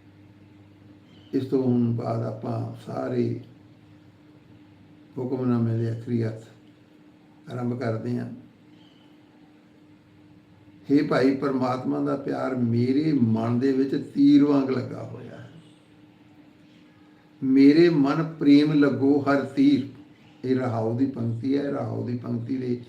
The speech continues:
ਆਪਾਂ ਅਰਥ ਕਰ ਰਹੇ ਹਾਂ। ਹੇ ਭਾਈ, ਪਰਮਾਤਮਾ ਦਾ ਪਿਆਰ ਮੇਰੇ ਮਨ ਵਿੱਚ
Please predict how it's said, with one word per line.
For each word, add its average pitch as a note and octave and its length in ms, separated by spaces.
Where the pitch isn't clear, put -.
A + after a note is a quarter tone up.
ਆਪਾਂ A#2+ 500
ਅਰਥ A#2 200
ਕਰ A#2+ 220
ਰਹੇ C3 260
ਹਾਂ। - 120
ਹੇ C#3+ 120
ਭਾਈ, C#3 320
ਪਰਮਾਤਮਾ B2+ 600
ਦਾ D3 160
ਪਿਆਰ C3+ 360
ਮੇਰੇ B2+ 320
ਮਨ B2 240
ਵਿੱਚ C#3 220